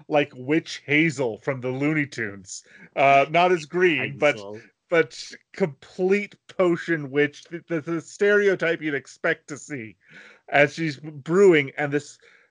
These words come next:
Speaker 1: green miasma is filling the room. The smoke from the cauldron is filling the room.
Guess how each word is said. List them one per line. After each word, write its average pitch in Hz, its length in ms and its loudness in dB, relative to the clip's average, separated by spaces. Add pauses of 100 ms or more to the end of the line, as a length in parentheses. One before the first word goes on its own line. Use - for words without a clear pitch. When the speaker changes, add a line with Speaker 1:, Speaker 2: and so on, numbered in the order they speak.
(280)
Speaker 1:
green 165 800 -2 (260)
miasma 139 880 2 (260)
is 135 220 -4 (200)
filling 165 400 4
the 139 120 0
room. 139 320 -2
The 117 100 -10
smoke 147 500 -2
from 139 200 -4
the 123 80 -4
cauldron 135 500 0
is 110 120 -12
filling 135 360 -2
the 117 100 0
room. 117 380 0